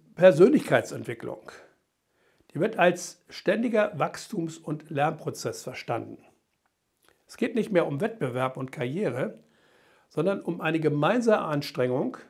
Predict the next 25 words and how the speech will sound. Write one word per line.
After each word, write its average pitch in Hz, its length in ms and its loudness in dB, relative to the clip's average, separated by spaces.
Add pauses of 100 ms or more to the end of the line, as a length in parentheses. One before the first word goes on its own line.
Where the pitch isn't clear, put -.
(360)
um 151 180 -4
diese 170 320 0
Welt 160 380 2
liebens- 165 480 -4
und - 320 -8 (100)
lebenswerter 135 720 -4
zu - 140 -14
machen. - 300 -14 (1900)
Ich 175 160 -2
meine, 247 400 6 (160)
diese 196 220 2
Bewegung 214 600 2 (200)
tut 202 180 -6
uns 180 220 -2
allen 175 300 4
gut, 143 460 -6 (960)
weil 170 180 2
sie 180 140 0
optimistisch 170 960 -2 (360)
und 147 200 -4
lebensbejahend 170 760 0
in 151 100 -4
die 139 120 -2
Zukunft 196 560 -2
blickt - 380 -4